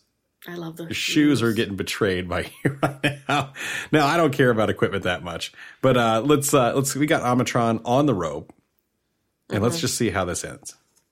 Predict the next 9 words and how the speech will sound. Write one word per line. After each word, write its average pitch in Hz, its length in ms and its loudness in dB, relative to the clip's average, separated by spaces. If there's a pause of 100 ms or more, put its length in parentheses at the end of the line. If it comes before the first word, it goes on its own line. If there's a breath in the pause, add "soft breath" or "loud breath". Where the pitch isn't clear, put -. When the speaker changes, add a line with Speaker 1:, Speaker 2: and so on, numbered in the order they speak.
(2000)
Speaker 1:
All 202 80 0
right, 165 280 -2
<laughs> 156 100 0
Solar 226 480 6
Flare. 190 720 2 (580 loud breath)
Increased 233 640 2
fire 214 340 4
damage 196 560 0
dealt 196 540 4